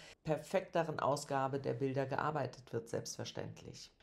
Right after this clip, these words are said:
Für diesen Moment kann ich euch Stable Diffusion aber definitiv als kostenfreie Alternative zu Midjourney empfehlen.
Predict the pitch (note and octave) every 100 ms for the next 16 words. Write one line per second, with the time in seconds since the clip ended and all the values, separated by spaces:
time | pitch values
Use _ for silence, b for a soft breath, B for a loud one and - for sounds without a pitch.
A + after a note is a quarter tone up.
0 | b - E3+ E3 G3+ G3 D#3+ E3 A#3+ F4+
1 | - A3+ A3 - F#3 F3+ F3+ F3+ F3+ E3
2 | D#3+ D#3+ E3 E3+ E3 D#3 D3 C#3+ E3 F#3+
3 | E3 E3 D#3+ E3 - - - D#3+ D#3+ D3
4 | C3+ - C3+ C3+ - C3 C3+ B2+ C3 C#3+
5 | B2+ B2 B2 B2 B2 C3 C3 D3+ G3 G3+
6 | - G2+